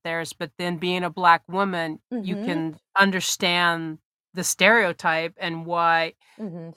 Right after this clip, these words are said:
Speaker 1: it's
Speaker 2: sure.
Speaker 1: so damning to,
Speaker 2: And
Speaker 1: to
Speaker 2: I, and I live it. <laughs> You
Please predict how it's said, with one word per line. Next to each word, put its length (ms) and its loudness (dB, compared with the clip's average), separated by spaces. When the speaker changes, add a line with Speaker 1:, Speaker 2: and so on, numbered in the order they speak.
Speaker 1:
it's 180 -2
Speaker 2:
sure. 0 -
Speaker 1:
so 520 2
damning 580 0
to, 420 -2
Speaker 2:
And 120 -2
Speaker 1:
to 0 -
Speaker 2:
I, 200 4
and 160 -2
I 120 2
live 280 -4
it. 220 -2
<laughs> 0 -
You 440 -2